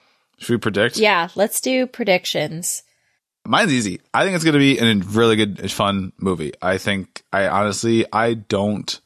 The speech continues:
Speaker 1: think there's gonna be, I don't think there's gonna be anything problematic about the movie itself. I think it, I, I actually don't really think,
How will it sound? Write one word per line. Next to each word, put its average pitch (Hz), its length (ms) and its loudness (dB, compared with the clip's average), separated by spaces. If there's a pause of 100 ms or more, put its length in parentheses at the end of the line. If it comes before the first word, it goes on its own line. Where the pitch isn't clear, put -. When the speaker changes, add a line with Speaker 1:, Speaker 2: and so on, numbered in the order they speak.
(380)
Speaker 1:
think 117 340 -2
there's 110 220 2
gonna 107 240 2
be, 110 360 0 (380)
I - 40 2
don't 117 80 2
think 135 100 2
there's 131 60 2
gonna 127 100 2
be 120 40 4
anything 113 160 2
problematic 98 560 0
about 98 160 -2
the 95 60 -4
movie 90 260 -6
itself. - 560 -12
I 98 120 -6
think 104 200 -2
it, 98 140 -2
I, 92 80 -4
I 95 240 0
actually 104 220 -4
don't 95 140 -4
really 95 160 -2
think, 95 200 -6